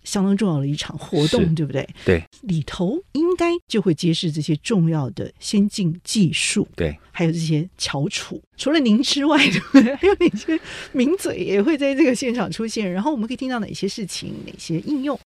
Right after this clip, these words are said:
Speaker 1: 您可以这个为我们解惑一下好吗？
Speaker 2: <laughs> OK，好。这个ansys Simulation World 其实是全球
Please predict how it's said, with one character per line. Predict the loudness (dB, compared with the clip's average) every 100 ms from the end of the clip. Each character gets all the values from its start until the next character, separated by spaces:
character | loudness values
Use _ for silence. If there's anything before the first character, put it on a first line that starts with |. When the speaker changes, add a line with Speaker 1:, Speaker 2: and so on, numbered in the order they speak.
| _
Speaker 1:
您 | 2 2
可 | 2 -4
以 |
这 | -2 0
个 | 0 -2 0 4
为 | 6
我 | 4
们 | 4 2 2 0 0
解 | -2 -2
惑 | -4 0 2
一 | 2 0
下 | 0 0
好 | 0
吗？ | -2 0
Speaker 2:
<laughs> |
OK， | 4 4
好。 | 2 -2 -4 _ _ -4
这 | 0
个 | 4 4 4 0 -4 -2
ansys | -2 0 0
Simulation | -2 -4 -2 0 2 2 2 2 2
World | 2 2 0
其 | -2 -6
实 | -4 -2 -2
是 | -4 -2 0 0 -2 -4
全 | -4 -2
球 | -2 -2 0 -2